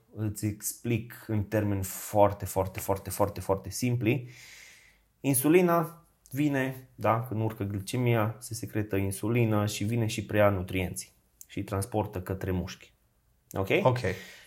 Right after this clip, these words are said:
Speaker 1: Bun. În momentul în care tu devii rezistent la insulină, transportul ăsta e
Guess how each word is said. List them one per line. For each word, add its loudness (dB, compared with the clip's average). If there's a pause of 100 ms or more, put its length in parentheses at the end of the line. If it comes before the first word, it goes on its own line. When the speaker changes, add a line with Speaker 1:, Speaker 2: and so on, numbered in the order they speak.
(100)
Speaker 1:
Bun. 2
În 0
momentul 6
în 6
care 12
tu 2 (180)
devii 0
rezistent 2
la 8
insulină, 2
transportul 0
ăsta 4
e -2